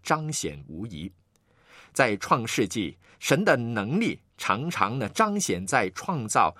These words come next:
和审判当中。但来到这里，出埃及的时代、事件当中，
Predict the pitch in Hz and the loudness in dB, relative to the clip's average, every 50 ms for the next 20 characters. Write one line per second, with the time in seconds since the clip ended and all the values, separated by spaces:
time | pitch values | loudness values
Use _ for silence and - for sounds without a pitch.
0 | - _ - - 120 135 - - - 87 78 80 - - - 98 85 85 101 101 | -14 _ -6 -2 -2 -2 0 0 -2 -2 -2 -4 -6 -4 -2 -2 -2 -4 -8 -10
1 | 107 113 - 107 107 113 - _ _ _ _ _ _ _ _ _ _ _ - - | -8 -10 -10 -12 -12 -14 -16 _ _ _ _ _ _ _ _ _ _ _ 2 2
2 | 202 151 113 107 98 123 156 139 107 104 - 135 110 92 82 73 - - _ _ | 2 4 6 4 4 6 4 2 2 2 2 0 0 0 -2 -8 -12 -16 _ _
3 | _ _ _ - - - 214 214 214 202 - - 180 180 180 185 190 160 - - | _ _ _ -8 -4 -2 0 2 2 2 2 2 2 2 2 0 -2 -2 -6 -6
4 | 92 95 117 135 113 95 85 - - - - - - 82 80 - 113 104 87 - | -6 -4 -4 -2 -2 -2 -2 -4 -6 -6 -4 -4 -4 -4 -4 -2 -2 -2 -4 -6
5 | _ _ _ _ _ _ _ _ _ - - - - 202 127 101 139 123 92 92 | _ _ _ _ _ _ _ _ _ -4 0 2 2 2 2 2 0 -2 -2 -4
6 | 113 110 117 117 107 104 113 | -6 -6 -6 -8 -10 -12 -14